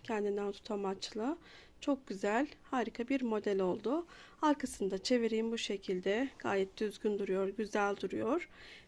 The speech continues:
Birleştirmeler de basit oldu, güzel oldu ve hiç belirli değil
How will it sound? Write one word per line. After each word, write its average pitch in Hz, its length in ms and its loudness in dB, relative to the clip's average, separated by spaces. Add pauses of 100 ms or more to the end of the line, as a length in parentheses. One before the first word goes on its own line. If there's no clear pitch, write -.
Birleştirmeler 240 800 2
de 202 140 -2
basit - 360 -4
oldu, 202 320 0
güzel 208 300 0
oldu 196 300 0
ve 262 220 2 (520)
hiç - 260 2
belirli 226 500 4
değil 220 440 4